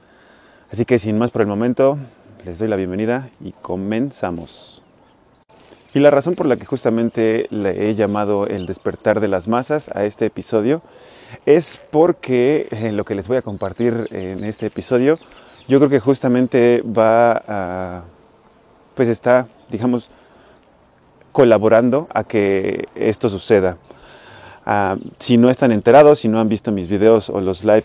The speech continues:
que he estado haciendo de TikTok, les comento que, eh, Proyecto Veritas, que es un proyecto, bueno,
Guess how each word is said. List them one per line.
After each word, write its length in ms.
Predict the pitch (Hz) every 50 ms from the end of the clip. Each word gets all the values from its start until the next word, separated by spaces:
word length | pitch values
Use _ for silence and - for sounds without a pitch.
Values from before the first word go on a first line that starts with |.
| - -
que 80 | 113
he 20 | 104
estado 220 | - - 110 101
haciendo 380 | 98 - 120 110 110 104 98 90
de 260 | 90 90 87 87 87 -
TikTok, 360 | - 147 - _ - 143 156 - - - - - - - - - - - - - - - - - - - - - - -
les 260 | - 147 165 160 - -
comento 540 | 143 131 135 135 135 - 139 127 127 135 135 131 120 - - - - -
que, 400 | - 127 127 127 123 117 120 127 131 127 120 - - -
eh, 520 | 104 95 95 92 95 92 92 95 92 85 90 90 - - - - - - - - - - - - - -
Proyecto 360 | - 135 127 131 131 - 127 107
Veritas, 720 | 101 127 139 143 - - 170 185 - - - - - - -
que 160 | - 113 110
es 180 | 107 - - 123
un 220 | 120 120 120 113
proyecto, 520 | - 113 104 98 113 107 - 120 113 107
bueno, 300 | 107 110 120 120 117 110